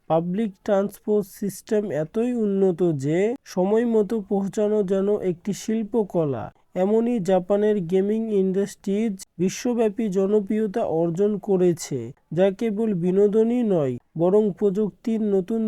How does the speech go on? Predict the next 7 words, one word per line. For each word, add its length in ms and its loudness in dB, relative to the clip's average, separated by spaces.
দিগন্ত 440 0
উন্মোচন 480 0
করছে। 460 0
জাপান 420 0
সত্যিই 580 -2
প্রযুক্তির 600 -2
ক্ষেত্রে 480 -2